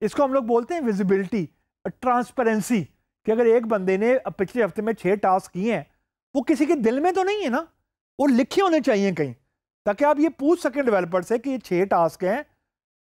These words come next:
हो गए हैं, नहीं हो गए, ये एक अगला स्टेप है। तो इनकंसिस्टेंट ऑर्गेनाइजेशन में आप यूँ समझें, ये जि-, जितनी बातें मैंने आपको बताई हैं कि एक जगह टास्क हों, कौन से टास्क किए थे, ये लोगों के दिलों में होते हैं,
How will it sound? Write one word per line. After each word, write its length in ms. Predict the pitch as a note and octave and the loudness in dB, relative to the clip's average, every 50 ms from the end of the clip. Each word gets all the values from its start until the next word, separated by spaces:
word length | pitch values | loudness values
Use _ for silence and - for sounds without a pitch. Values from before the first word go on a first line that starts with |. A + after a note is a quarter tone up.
| - | 0
हो 180 | F3 F3+ F#3+ G3 | 2 2 2 2
गए 280 | G#3+ A#3+ A#3+ A#3 A#3+ A#3+ | 2 2 2 2 2 2
हैं, 60 | A3+ | 2
नहीं 240 | F#3+ F#3+ A#3 C4+ C4 | 0 0 2 2 2
हो 120 | A#3+ A#3 | 2 2
गए, 160 | A#3 F4+ F4+ | 2 0 0
ये 220 | D#4+ D4+ E4 F4+ D#4+ | 2 2 2 2 2
एक 180 | D#4 D#4+ - | 0 0 0
अगला 260 | D4 D4 F4+ G4+ G4 | 0 2 2 2 0
स्टेप 300 | - - - F3 D#3 - | 0 -2 -2 -2 -2 -2
है। 160 | C#3 B2 - _ _ _ _ _ _ _ _ _ _ _ _ _ _ _ _ _ _ _ - | -6 -8 -8 _ _ _ _ _ _ _ _ _ _ _ _ _ _ _ _ _ _ _ 0
तो 180 | C#4 D#4+ F4 - - | 0 0 0 0 0
इनकंसिस्टेंट 920 | C#4 D#4 F4+ F#4+ - F#4 F4+ E4+ - - D4 C#4 A3+ - - D4+ D4+ D4+ C#4 | -2 0 0 0 0 0 0 0 0 0 0 0 0 0 -2 -2 -2 0 0
ऑर्गेनाइजेशन 560 | C4 A#3 A3+ B3+ A#3 A3+ A3 - - B3 B3+ | 0 0 0 0 0 0 -2 0 -2 -4 -4
में 100 | B3 B3 | 0 0
आप 160 | A#3+ A#3+ A3 | 0 0 -2
यूँ 140 | B3+ C4+ B3 | -4 -6 -6
समझें, 440 | - G3 F#3 F#3 F#3+ G3+ A3 A#3+ A#3 - _ _ _ _ _ _ _ G3 | -6 -6 -4 0 0 0 0 -2 -4 -10 _ _ _ _ _ _ _ -4
ये 100 | G3 A3 | -4 -4
जि-, 400 | F#3+ - A#3 - - - - F3 | -4 -4 -8 -12 -14 -12 -6 -2
जितनी 280 | E3 F#3 F#3 - D#4+ D4+ | 0 0 0 0 0 0
बातें 240 | B3 G#3 G3+ C4 | 0 0 0 -2
मैंने 160 | A#3+ A#3+ A3+ G#3+ | -4 -2 -2 -2
आपको 160 | G#3 G#3 G3 | -2 -2 -2
बताई 300 | F#3+ F3 - D3 D#3+ F#3 | -2 -2 -2 -2 -2 -2
हैं 140 | F#3 F#3 F3+ | -2 -2 0
कि 80 | G3+ | 2
एक 220 | F#3 F3 F#3 F#3+ F3+ | 2 4 2 2 2
जगह 200 | F#3+ F#3 F#3+ F#3+ | 0 0 0 0
टास्क 380 | - E3 E3 E3 D#3+ - - | 2 2 2 2 0 -2 -4
हों, 260 | E3 E3 E3 D#3+ D#3+ - _ _ _ _ _ _ _ | -4 -2 -2 -2 -4 -6 _ _ _ _ _ _ _
कौन 180 | - G3 G#3 G#3+ | 0 2 2 2
से 120 | - A3+ | 0 -2
टास्क 320 | G3 - E3+ E3+ E3+ - - | 0 2 2 2 0 0 -2
किए 160 | F3 E3 D#3 | -2 -2 -2
थे, 140 | D3 E3+ E3+ | -2 -4 -6
ये 340 | E3+ - _ _ _ - A#3 | -6 -8 _ _ _ -2 0
लोगों 280 | A3 G3+ G3 A3 A#3 | 0 0 0 0 -2
के 60 | C4+ | -2
दिलों 240 | G#3+ F#3+ F3+ F#3 G3 | 0 0 0 0 0
में 100 | F#3+ F#3 | 0 -2
होते 220 | D#3 B2+ - B2 A2 | -2 -4 -6 -10 -14
हैं, 100 | G#2+ | -14